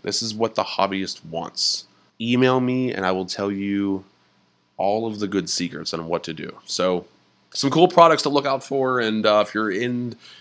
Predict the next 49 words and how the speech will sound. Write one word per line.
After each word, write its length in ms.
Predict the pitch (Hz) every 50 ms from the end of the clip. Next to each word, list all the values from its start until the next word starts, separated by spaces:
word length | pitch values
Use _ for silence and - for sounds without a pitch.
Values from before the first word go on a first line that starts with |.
| - _ -
if 120 | - -
you're 60 | 131
in 60 | 156
the 60 | 160 107
market 340 | 101 120 156 160 - 82
to 80 | 82 90
shop 220 | - - 107 92
for 100 | - 104
some 200 | 98 - 98 90
new 100 | 90 90
tanks, 360 | 90 - - 123 104 90 - -
that's 220 | 104 101 - -
definitely 520 | - 98 104 - - 98 98 95 95 92
some 260 | 90 - - 85 85 -
stuff 440 | - - - - 95 92 - -
you 140 | 92 92 90
can 400 | - - - 90 85 85 82 80
check 440 | - - - - 95 90 - - - -
out. 320 | - 90 82 - - - - - - - - -
So 220 | - - 135 139 151
on 160 | 175 202 196
to 180 | - - 202 180
my, 300 | 160 156 151 143 139 135
uh, 160 | 131 127 120
little 240 | 120 117 117 107 98
topic 420 | - - 135 151 - - - -
of 60 | 82
the 80 | 80 80
day: 280 | 80 82 82 95 123 - _ _ _ _ _ _ _ _
success 680 | - - - 107 90 - - - - 123 147 151 - - - -
early 500 | 104 107 110 110 107 104 107 104 98 - -
on 360 | 90 90 90 92 92 92 92
for 280 | 90 - - 95 92 90
a 40 | 82
reefer. 460 | 80 82 87 87 - - - - - _ - - - - -
So 140 | - 107
how 220 | 104 127 165 214 220
can, 240 | - - 254 240 220
if 180 | 165 131 -
you're 160 | 143 165 226
getting 220 | 202 214 202 185 170
into 180 | 156 139 120
reefing 480 | 107 101 107 107 104 - 101 101 98 95
and, 140 | 87 87 85 -
you 80 | 98
know, 100 | 95 90
you're 180 | 85 85 90 90
not 360 | 98 110 117 127 139 139 131
a, 560 | 110 - - 98 104 101 95 92 92 90 90